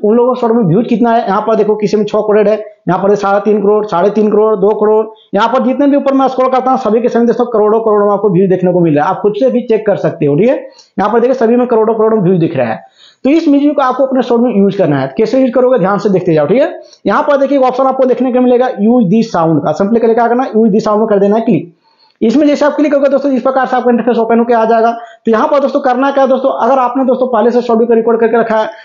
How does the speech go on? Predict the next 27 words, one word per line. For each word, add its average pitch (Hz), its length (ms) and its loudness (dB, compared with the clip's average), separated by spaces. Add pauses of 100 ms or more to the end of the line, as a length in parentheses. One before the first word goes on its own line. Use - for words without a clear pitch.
(140)
तो 240 60 -4
इसे 254 140 0
simply 254 320 0
क्या 262 120 2
करना 262 140 0
है, 240 60 -2
gallery 190 240 2
option 240 200 0
में 233 120 0
click 247 200 0
करना 247 240 0 (260)
और 202 100 2
अपने 226 220 0
gallery 202 280 0
में 214 100 -2
चले 165 200 2
जाना 160 160 0
और 196 100 0
वहां 220 220 0
से 247 100 0
दोस्तों 247 240 0
क्या 240 140 0
करना, 247 160 0
अपने 233 220 0
शॉर्ट 220 200 -2
वीडियो 214 220 2
को 302 220 -4